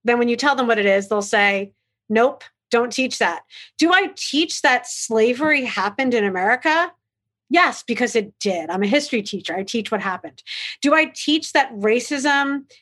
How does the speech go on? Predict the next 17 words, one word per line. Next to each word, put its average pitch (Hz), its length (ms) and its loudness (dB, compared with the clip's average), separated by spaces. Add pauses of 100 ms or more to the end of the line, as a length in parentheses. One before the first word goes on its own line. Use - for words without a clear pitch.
(340)
is 233 160 0
a 220 200 2
sad 247 800 2 (240)
part 247 240 2
of 233 120 2
American 214 500 2
history? 277 580 0 (100)
Structural 233 500 -2
racism, 240 520 0
does 220 140 -2
that 214 180 0
still 233 220 -2
exist 214 400 -4
today? 202 460 -2 (420)
Yes. 214 800 -2 (800)
Because 285 260 2
I 269 240 0